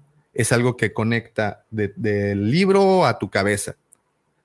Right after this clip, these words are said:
pero no muchas veces será similar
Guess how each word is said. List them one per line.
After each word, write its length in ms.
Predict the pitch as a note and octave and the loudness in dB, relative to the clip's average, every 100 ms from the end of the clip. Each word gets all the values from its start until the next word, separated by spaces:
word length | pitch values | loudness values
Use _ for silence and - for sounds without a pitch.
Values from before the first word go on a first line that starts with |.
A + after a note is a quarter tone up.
| _ _ _ _ _ _ _ - | _ _ _ _ _ _ _ 0
pero 440 | B2+ B2+ A#2 A#2+ | 2 4 2 0
no 240 | B2+ B2 C#3 | 0 2 2
muchas 460 | D3+ C#3+ D3 C3+ | 2 0 0 0
veces 600 | C#3 B2 - G#2+ G2+ - - | 0 0 -2 -2 -4 -10 -8
será 480 | - G2 G#2 G#2 | -2 0 2 0
similar 640 | G#2+ - G#2+ G#2+ G2+ F#2 | -2 -4 0 0 0 -2